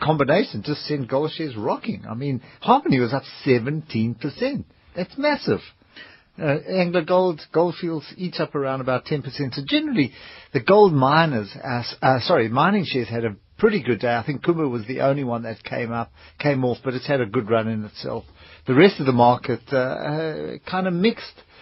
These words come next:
although the rand <laughs> hedge shares obviously did well.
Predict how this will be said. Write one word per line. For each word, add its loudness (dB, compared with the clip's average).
although 4
the 2
rand 4
<laughs> -6
hedge 0
shares 0
obviously -4
did -16
well. -12